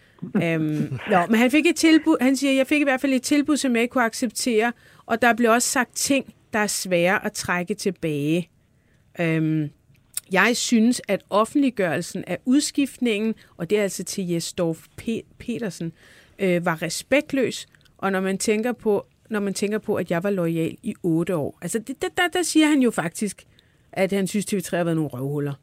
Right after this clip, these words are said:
Speaker 1: Ja,
Speaker 2: Ret
Speaker 1: men det,
Speaker 2: lige ud.
Speaker 1: det, er det ikke tit, det, der sker, hvis
Speaker 2: Jo.
Speaker 1: man forlader en arbejdsplads, så kan man jo godt have været blevet uvenner med dem, ikke? Altså, de fleste af årene, der må man også bare sige, øh, der, der var, der var, begge parter var tilfredse. Øh, men, men det er klart, hvis du, hvis du er en person, som fylder, fylder rummet så meget, som jeg også sagde før,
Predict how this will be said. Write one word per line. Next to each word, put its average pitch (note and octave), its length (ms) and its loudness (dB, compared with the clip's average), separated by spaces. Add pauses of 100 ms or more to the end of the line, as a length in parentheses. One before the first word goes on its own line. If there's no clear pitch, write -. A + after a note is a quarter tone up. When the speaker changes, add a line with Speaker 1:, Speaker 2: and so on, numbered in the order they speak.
(420)
Speaker 1:
Ja, D3 100 4
Speaker 2:
Ret C3 80 4
Speaker 1:
men C#3 100 4
det, D3 120 6
Speaker 2:
lige C#3+ 100 -2
ud. C#3 60 -2
Speaker 1:
det, D3+ 180 6
er C#3+ 120 6
det C#3+ 60 4
ikke D3+ 180 2
tit, F3 180 8
det, E3 100 8
der D#3 80 8
sker, D#3 240 -4
hvis D3+ 140 -2
Speaker 2:
Jo. D3 40 0
Speaker 1:
man C#3+ 120 2 (160)
forlader C#3 300 0
en C#3 60 0
arbejdsplads, C3 560 0
så C#3+ 180 0
kan F3 100 6
man C3+ 160 0
jo A#2+ 120 -2
godt C3 120 2
have D#3 100 4
været B2 140 4
blevet A#2+ 200 -8
uvenner C#3+ 240 6
med A#2 200 -4
dem, C#3+ 120 -6
ikke? E3+ 160 0
Altså, B2 160 2 (280)
de C#3 140 6
fleste F3 260 8
af F3 40 8
årene, F3 240 8
der C#3 80 6
må D#3+ 120 2
man D3 200 2
også C#3 180 -4
bare D#3+ 160 0
sige, E3+ 320 4
øh, C3+ 180 0
der, D3 120 4
der D3 120 0
var, D#3+ 140 4 (220)
der C3+ 120 0
var, D3 160 4 (100)
begge D3 220 4
parter D3 300 4
var C#3+ 80 6
tilfredse. C3+ 500 0 (540)
Øh, B2+ 500 2
men, D3+ 240 4
men C#3+ 100 8
det E3+ 80 8
er E3 120 4
klart, F3+ 180 8
hvis E3 140 2
du, G3+ 100 -6
hvis C#3 160 0
du D3+ 120 0
er D3+ 100 4
en G#3 100 2
person, G#3 420 4
som - 160 0 (100)
fylder, F3+ 280 10 (520)
fylder F3 180 10
rummet E3 360 2
så E3+ 100 -4
meget, C#3+ 260 2
som D3 100 -4
jeg B2+ 80 2
også D3 160 0
sagde D3+ 200 4
før, D#3 160 2